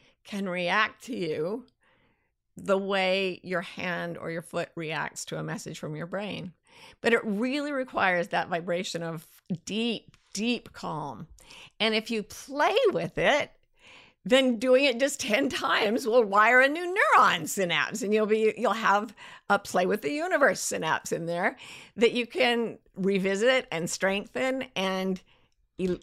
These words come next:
elaborate and grow. So that is what I wanted to talk to you about. And I thought we could do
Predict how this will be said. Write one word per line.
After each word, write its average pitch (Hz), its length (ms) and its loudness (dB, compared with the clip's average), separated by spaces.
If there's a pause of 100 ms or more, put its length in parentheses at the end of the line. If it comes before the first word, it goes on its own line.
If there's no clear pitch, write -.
(100)
elaborate 214 1120 2
and 165 220 -8
grow. 180 640 -2 (640)
So 294 520 6 (180)
that 330 360 4
is 240 220 2
what 277 100 2
I 269 60 6
wanted 247 300 4
to 185 80 -2
talk 277 300 -2
to 262 80 -8
you 165 80 -2
about. 170 400 2
And 196 200 0
I 196 120 0
thought 254 280 4
we 247 120 -2
could 202 320 -8
do 247 440 2